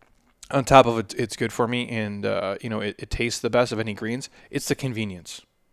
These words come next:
It's just, I, I, I'll never bullshit myself. I'll never make an excuse. That's why I travel with it, and I come home. I usually take it before my first meal, and I'm good to go. And I think you can do the same thing. The laziest person in the world can take a scoop of Athletic Greens every day.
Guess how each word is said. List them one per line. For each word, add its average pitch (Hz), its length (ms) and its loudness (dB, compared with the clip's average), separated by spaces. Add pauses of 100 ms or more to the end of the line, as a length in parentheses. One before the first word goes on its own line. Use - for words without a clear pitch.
(220)
It's 110 120 -4
just, 120 220 -4
I, 120 160 4
I, 127 200 6
I'll 131 100 4
never 135 260 4
bullshit 117 400 2
myself. 123 440 2
I'll 107 60 0
never 113 220 0
make 113 220 0
an 110 60 -8
excuse. 104 420 -6
That's - 160 -6
why 104 120 2
I 95 40 -2
travel 120 300 4
with 117 200 2
it, 110 180 2 (380)
and 113 100 0
I 107 80 -2
come 135 240 2
home. 127 380 4 (920)
I 143 40 4
usually 120 200 4
take 135 160 2
it 110 60 0
before 110 180 -6
my 117 120 2
first 120 300 -2
meal, 120 320 0 (300)
and 113 100 0
I'm 113 100 0
good 110 200 2
to 113 80 -2
go. 104 260 -2 (100)
And 110 80 -8
I 104 60 -8
think 117 180 -6
you 113 100 -6
can 117 100 -4
do 110 100 2
the 104 100 -2
same 110 240 -4
thing. 95 300 -12
The 127 100 -2
laziest 151 440 8
person 101 400 0 (520)
in 139 100 2
the 123 60 4
world 104 340 2 (320)
can 117 120 -6
take - 400 0 (260)
a - 60 -6
scoop 117 200 -2
of 107 80 0
Athletic 104 300 0
Greens 101 220 -8
every 101 200 -2
day. 92 240 -4